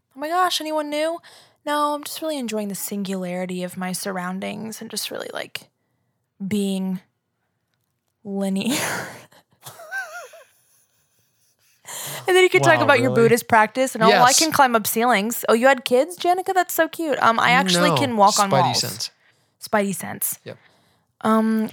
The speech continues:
Speaker 2: Not to be confused with frankincense.
Speaker 1: So if you don't back away, I'm actually gonna shoot you with webs. So, and I'm gonna get on the ceiling.
Speaker 2: You don't
Speaker 1: And
Speaker 2: have
Speaker 1: you're
Speaker 2: to
Speaker 1: gonna
Speaker 2: ask
Speaker 1: color
Speaker 2: people
Speaker 1: that.
Speaker 2: to back away now 'cause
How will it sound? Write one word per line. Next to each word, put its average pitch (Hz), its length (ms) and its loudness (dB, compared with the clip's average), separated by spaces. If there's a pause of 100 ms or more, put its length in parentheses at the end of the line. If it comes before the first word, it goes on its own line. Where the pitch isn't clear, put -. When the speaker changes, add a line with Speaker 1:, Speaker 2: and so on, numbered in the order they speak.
Speaker 2:
Not 143 140 -6
to 160 80 -4
be 147 140 -2
confused 139 520 -2
with 131 220 -6
frankincense. 120 1200 -10 (200)
Speaker 1:
So - 220 -8
if 220 140 -10
you 254 80 -10
don't 226 140 -8
back 208 260 -8
away, 233 240 -4
I'm 214 100 -4
actually 208 280 -8
gonna 208 140 -8
shoot 247 300 -10 (440)
you 254 280 -6
with 247 220 -6
webs. 349 340 2 (140)
So, 208 600 -4 (180)
and 226 80 4
I'm 226 140 2
gonna 220 140 -4
get 220 120 -2
on 226 140 -2
the 226 80 -8
ceiling. 196 400 -8 (260)
Speaker 2:
You 175 120 2
don't 220 100 6
Speaker 1:
And 214 100 4
Speaker 2:
have 202 80 4
Speaker 1:
you're - 60 2
Speaker 2:
to 165 60 6
Speaker 1:
gonna 160 40 6
Speaker 2:
ask 165 80 4
Speaker 1:
color 220 100 2
Speaker 2:
people 135 220 0
Speaker 1:
that. 120 60 -4
Speaker 2:
to 127 100 -4
back 117 320 -2
away 120 240 -2
now 110 260 -4
'cause - 440 -4